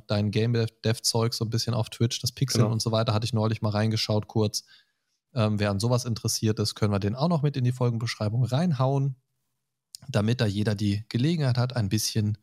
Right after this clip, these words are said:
Speaker 1: in Faded reinzuschnuppern oder einfach auch mal mit dem jungen Burschen namens Q hier,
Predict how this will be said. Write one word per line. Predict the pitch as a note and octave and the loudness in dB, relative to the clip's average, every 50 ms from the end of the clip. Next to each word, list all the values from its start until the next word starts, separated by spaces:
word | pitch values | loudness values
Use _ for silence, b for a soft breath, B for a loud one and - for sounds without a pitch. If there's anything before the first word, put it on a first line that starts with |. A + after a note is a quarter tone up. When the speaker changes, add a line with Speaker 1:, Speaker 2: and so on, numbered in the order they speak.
| _ _ _ _ _ _ _ | _ _ _ _ _ _ _
Speaker 1:
in | - B2 A2+ G#2+ | 0 0 0 0
Faded | G2+ - - - A2+ A#2 B2+ A#2+ A#2 G#2 G#2 | 0 -4 -4 -2 0 0 2 0 0 0 0
reinzuschnuppern | G#2 G2+ G#2 A2 - - A2+ - - A#2+ A2+ A#2+ - A2+ G#2+ B2 | 0 0 0 0 0 0 -2 -2 0 -2 -2 0 0 -2 -2 -2
oder | - - A2 A2 A2+ A2 A2 A2 b b b b b b b _ _ _ _ _ _ | -2 -4 -2 0 0 0 0 -2 b b b b b b b _ _ _ _ _ _
einfach | - G#2+ A#2 A#2+ - A#2 A2 - - | 0 0 0 2 0 -2 -4 0 0
auch | G#2 G#2 - | 0 0 2
mal | A#2+ A2 G#2+ G#2 | 0 0 0 0
mit | G#2 G#2 G2+ - | 0 -2 0 0
dem | G#2+ G#2 G#2 G2+ G#2 G2+ - _ _ _ _ _ _ _ _ _ _ | 0 2 2 0 -2 -4 -8 _ _ _ _ _ _ _ _ _ _
jungen | - A2+ D3 G3+ G#3+ F#3 C#3+ A2 | -2 0 0 2 2 0 0 0
Burschen | A#2 C#3 F3 G3 G3+ F3+ - - - E3+ D3+ C3+ | 2 0 0 0 0 -2 -2 -2 0 0 0 0
namens | A#2+ A#2 B2+ C#3+ C#3 B2+ A#2 A2 - - | 0 0 0 0 2 0 0 0 -2 -4
Q | - - - B2 C3 D3+ D3+ C3+ | -6 -4 0 0 0 2 2 0
hier, | A#2+ A#2 A#2 A#2 A2+ A2 A2+ A2+ - G#2+ G#2 G#2 G#2 G#2+ G#2 G#2+ | 0 0 0 0 0 0 0 0 0 -2 0 0 0 0 0 -2